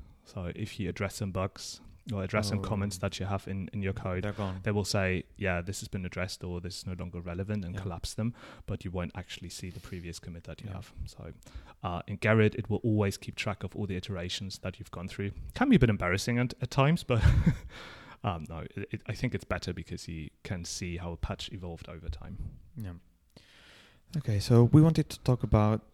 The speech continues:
Speaker 2: um, how to break down big chunks of work.
Speaker 1: Yeah, so this is basically, th-, this has basically now covered how to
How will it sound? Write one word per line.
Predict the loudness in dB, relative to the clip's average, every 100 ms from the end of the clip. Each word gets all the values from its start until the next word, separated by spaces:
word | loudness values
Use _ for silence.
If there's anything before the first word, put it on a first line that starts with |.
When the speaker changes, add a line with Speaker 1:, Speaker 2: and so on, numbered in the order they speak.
| -6
Speaker 2:
um, | 0 2 2 2 0 -2 -4 -6 -10 _ _ _ _ _ _ _ _ _ -2
how | 2
to | 4 4
break | 6 4
down | 4 4 2 -2 -6 -2
big | -2
chunks | -2 -2 -2
of | 0
work. | 0
Speaker 1:
Yeah, | 0 -2
so | 0 6
this | 6 6
is |
basically, | 6 8 8 4 2 2 0 -4 -14
th-, | -12 -10
this | -2 2
has | 2
basically | 2 0 0 -2
now | -2
covered | -2 -4 -4 -4 -6
how | -8 -8
to | -8 -8 -8